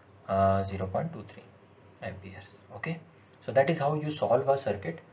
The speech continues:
uh, which consists of diodes. Uh, you check for the states, and, uh, um, depending upon what is the state, you equ-, replace it with, uh, its equivalent circuit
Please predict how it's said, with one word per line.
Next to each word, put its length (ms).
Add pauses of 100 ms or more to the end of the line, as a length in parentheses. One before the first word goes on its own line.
(220)
uh, 340
which 300
consists 380
of 220
diodes. 380 (680)
Uh, 240
you 120
check 280
for 220
the 160
states, 480 (1200)
and, 300
uh, 120 (800)
um, 580 (240)
depending 420
upon 320
what 160
is 100
the 140
state, 320 (180)
you 340
equ-, 320
replace 360
it 200
with, 140 (180)
uh, 140
its 300
equivalent 420
circuit 380